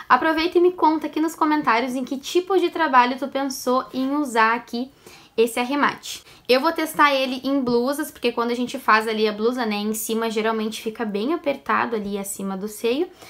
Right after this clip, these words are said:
Então eu vou testar. Depois que eu testar, eu volto e conto também pra vocês como ficou essa dica ali aplicada em blusinhas, regatas e croppeds.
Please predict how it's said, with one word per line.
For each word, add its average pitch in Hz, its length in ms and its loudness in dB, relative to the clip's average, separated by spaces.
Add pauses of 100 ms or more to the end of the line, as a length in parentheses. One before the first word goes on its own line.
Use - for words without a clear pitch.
(180)
Então 285 180 0
eu 285 60 2
vou 285 120 2
testar. 320 500 -2
Depois 220 320 0
que - 80 -6
eu 294 40 -8
testar, 302 520 4
eu 285 100 4
volto 247 360 4
e - 20 0
conto 285 400 0
também 269 240 -2
pra 254 120 -2
vocês 247 460 -4
como 311 400 4
ficou 285 460 0 (260)
essa 247 320 2
dica 254 320 -2
ali 247 220 0
aplicada 233 640 0
em 269 160 -2
blusinhas, 226 580 -2
regatas 208 600 0
e 269 60 -6
croppeds. - 760 -6